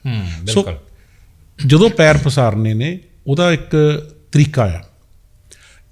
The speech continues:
Speaker 2: ਦੂਸਰਾ ਇੱਕ ਹੋਰ ਇਹ ਆ ਗਿਆ ਕਿ ਅਸੀਂ ਇੱਥੇ ਸਾਰੇ ਜਿੰਨੇ ਵੀ ਜ਼ਿਆਦੇ, ਸਾਡਾ ਏਟੀ ਪਰਸੈਂਟ ਜਿਹੜਾ ਬਿਜ਼ਨਸ ਆ, ਉਹ ਘਰਾਂ ਦੁਆਲੇ ਹੀ ਆ।
Speaker 1: ਹੂੰ, ਬਿਲਕੁਲ।
Speaker 2: ਕਿਉਂਕਿ ਘਰ ਹੀ ਬਣਾਉਣੇ ਆ,
Speaker 1: ਜੀ।
Speaker 2: ਘਰ ਹੀ ਵੇਚਦੇ ਆ,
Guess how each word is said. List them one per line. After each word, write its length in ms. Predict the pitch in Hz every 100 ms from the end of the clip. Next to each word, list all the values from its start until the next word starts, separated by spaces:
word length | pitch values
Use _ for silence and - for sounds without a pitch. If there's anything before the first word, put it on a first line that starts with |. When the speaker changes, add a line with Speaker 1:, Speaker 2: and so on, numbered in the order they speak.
| 113
Speaker 2:
ਦੂਸਰਾ 340 | 151 165 202
ਇੱਕ 140 | 202
ਹੋਰ 360 | 165 156 180 185
ਇਹ 200 | 170 208
ਆ 100 | 185
ਗਿਆ 160 | 151 175
ਕਿ 160 | - 202 -
ਅਸੀਂ 200 | 143 190
ਇੱਥੇ 240 | 165 202 190
ਸਾਰੇ 420 | - 151 175 196
ਜਿੰਨੇ 280 | 160 147 147
ਵੀ 160 | 151
ਜ਼ਿਆਦੇ, 320 | 127 110 123
ਸਾਡਾ 240 | 165 147 147 160
ਏਟੀ 280 | 156 - 196
ਪਰਸੈਂਟ 400 | - - 160 147
ਜਿਹੜਾ 180 | 147
ਬਿਜ਼ਨਸ 640 | 127 90 113 123 160 127 -
ਆ, 100 | 90 - _ _ - - -
ਉਹ 120 | 196 240
ਘਰਾਂ 140 | 185
ਦੁਆਲੇ 260 | 175 175 165
ਹੀ 100 | 127
ਆ। 60 | 90 - _ _ -
Speaker 1:
ਹੂੰ, 200 | 160 120 76 -
ਬਿਲਕੁਲ। 260 | 123 120 98
Speaker 2:
ਕਿਉਂਕਿ 180 | 156 180
ਘਰ 240 | 185 151
ਹੀ 60 | 175
ਬਣਾਉਣੇ 420 | 165 120 117 170
ਆ, 100 | 160 135
Speaker 1:
ਜੀ। 100 | 123
Speaker 2:
ਘਰ 160 | 135
ਹੀ 80 | 151
ਵੇਚਦੇ 420 | 143 120 123 143
ਆ, 120 | 160